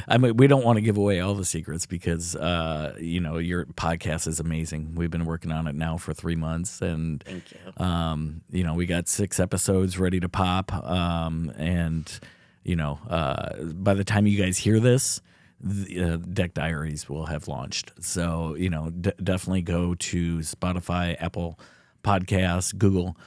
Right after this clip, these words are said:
Speaker 1: and, um, Google Deck Diaries, and we'll have links up on all your socials, and, um, yeah, you'll get to,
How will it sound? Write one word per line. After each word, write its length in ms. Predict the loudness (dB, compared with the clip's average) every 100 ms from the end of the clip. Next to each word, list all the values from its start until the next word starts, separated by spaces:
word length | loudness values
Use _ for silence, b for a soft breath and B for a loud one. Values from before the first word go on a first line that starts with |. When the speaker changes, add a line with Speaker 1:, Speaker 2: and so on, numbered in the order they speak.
| B -4
Speaker 1:
and, 600 | 0 0 0 -2 -4 -6 -6
um, 480 | -4 -4 -4 -6 -10 _
Google 240 | 0 2
Deck 240 | 0 -2 0
Diaries, 500 | 0 2 0 -2 -2
and 180 | -2 -2
we'll 140 | -2
have 160 | -2 0
links 320 | -2 -2 -2
up 340 | -4 -4 -10 -6
on 560 | -4 -2 -2 -2 -4 b b b
all 120 | 0 2
your 120 | 2
socials, 720 | 2 2 2 0 0 0 -4
and, 680 | -2 0 0 0 -2 -4 -6
um, 540 | -4 -2 -2 -4 -6 -2
yeah, 280 | 0 0 0
you'll 200 | -2 0
get 200 | 0 0
to, 220 | 0 0